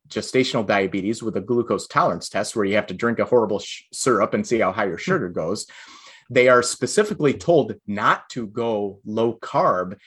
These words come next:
Speaker 1: in the days leading up to that, because it just sort of induces this state of glucose intolerance. And then they'll, they'll actually get a false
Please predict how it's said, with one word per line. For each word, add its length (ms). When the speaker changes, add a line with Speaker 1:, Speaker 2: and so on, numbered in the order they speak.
Speaker 1:
in 160
the 80
days 440
leading 340
up 140
to 100
that, 240
because 260
it 40
just 200
sort 220
of 100
induces 560
this 220
state 340
of 180
glucose 380
intolerance. 800
And 180
then 160
they'll, 220
they'll 220
actually 340
get 120
a 60
false 320